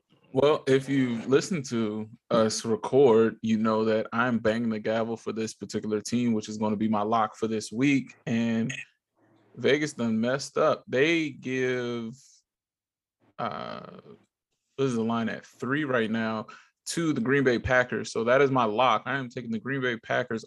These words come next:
over the Cincinnati Bengals. Um,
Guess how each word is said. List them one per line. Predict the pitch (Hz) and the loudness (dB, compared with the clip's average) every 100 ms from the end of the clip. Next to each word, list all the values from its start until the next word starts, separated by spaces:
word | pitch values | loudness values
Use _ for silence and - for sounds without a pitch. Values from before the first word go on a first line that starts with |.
| - | 0
over | 147 180 147 123 117 | 2 2 2 0 0
the | 107 | -4
Cincinnati | 110 123 - 113 113 | -8 -10 -6 -4 -4
Bengals. | 107 117 113 104 104 101 - - _ | -4 -2 -2 -2 -2 -4 -8 -18 _
Um, | - 123 98 - - - | -10 -8 -8 -10 -14 -14